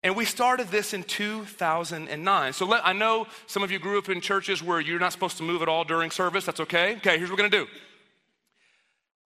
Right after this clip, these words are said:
I wanna see how many of you were here in two thousand nine. Go and raise your hand if you were here in two thousand nine.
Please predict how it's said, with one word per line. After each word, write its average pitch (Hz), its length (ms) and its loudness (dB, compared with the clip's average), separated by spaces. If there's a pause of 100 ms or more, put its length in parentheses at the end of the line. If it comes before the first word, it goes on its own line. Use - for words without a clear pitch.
(120)
I 180 120 8
wanna 247 240 2
see 214 180 0
how 214 320 6
many 285 280 4
of 247 120 2
you 220 180 0
were 202 140 2
here 151 580 0 (380)
in 170 140 2
two 202 240 -2
thousand 180 400 2
nine. 139 180 2
Go 170 80 2
and 196 80 2
raise 196 160 2
your 170 80 -4
hand 156 180 2
if 117 60 -8
you - 80 -2
were 160 60 0
here 170 100 2
in 139 60 -2
two 165 100 -2
thousand 147 240 0
nine. 110 220 -4